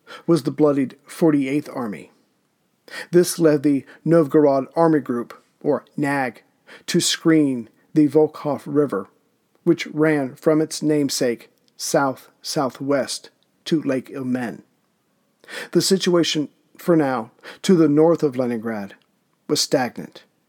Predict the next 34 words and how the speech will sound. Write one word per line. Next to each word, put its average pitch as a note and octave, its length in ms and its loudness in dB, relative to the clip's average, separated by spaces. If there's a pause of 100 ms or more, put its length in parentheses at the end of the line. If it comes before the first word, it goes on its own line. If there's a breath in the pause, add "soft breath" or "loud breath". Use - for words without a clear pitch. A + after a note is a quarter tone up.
(160)
The D3+ 100 0
Finns D3+ 500 0
were C#3+ 120 -2
happy D3 340 -4
with C3+ 160 -6
the C3 60 -10
status A#2+ 400 -4
quo, D#3 420 2 (460 loud breath)
the E3 100 2
Russians D3+ 540 2 (420)
content D3+ 540 -2
with A#2 160 -8
that F2+ 240 -10 (540)
for - 180 -2
the A#2 100 -4
moment. A#2 480 -8 (1300)
But B2+ 100 -2
it G2+ 100 -6
was A2 140 -10
time. G2 400 -10 (720 loud breath)
Schmidt's - 480 -2 (100)
Thirty-ninth D#3 460 2
Motor D3+ 240 2
Corps C3 340 -4 (180)
came C#3+ 540 -2
at B2 140 -8
the C#3+ 100 -4
Forty-eighth C#3+ 540 0
Army's C#3 320 -4
position B2 580 -6 (360 loud breath)
on D#3+ 80 4
the D#3 140 2
far D3+ 420 2
side B2+ 480 -4